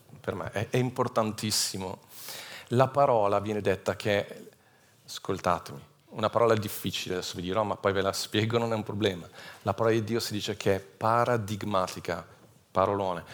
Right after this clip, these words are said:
Cosa vuol dire? Quando noi impariamo alle scuole, a-, alle elementari, alle medie, ancora alle superiori, quando facciamo le, le altre lingue, impariamo a declinare i verbi.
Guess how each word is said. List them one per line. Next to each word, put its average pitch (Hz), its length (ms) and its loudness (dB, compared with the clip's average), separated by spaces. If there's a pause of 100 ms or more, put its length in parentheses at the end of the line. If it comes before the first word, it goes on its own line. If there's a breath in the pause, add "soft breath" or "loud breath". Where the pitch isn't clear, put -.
(300 loud breath)
Cosa 135 160 -4
vuol 147 120 4
dire? 117 220 4
Quando 113 240 0
noi 139 260 2
impariamo 113 600 2
alle 107 200 0
scuole, 107 500 4
a-, 95 140 2
alle 98 180 -2
elementari, 101 640 4
alle 90 100 2
medie, 98 380 -2
ancora 98 460 0
alle 104 120 0
superiori, 104 400 -2
quando 101 180 -2
facciamo 101 500 -2
le, 101 280 2
le 104 140 -2
altre 104 260 2
lingue, 101 380 -2 (240 loud breath)
impariamo 107 720 0 (340 loud breath)
a 92 340 2
declinare 123 580 2
i - 20 2
verbi. 92 580 0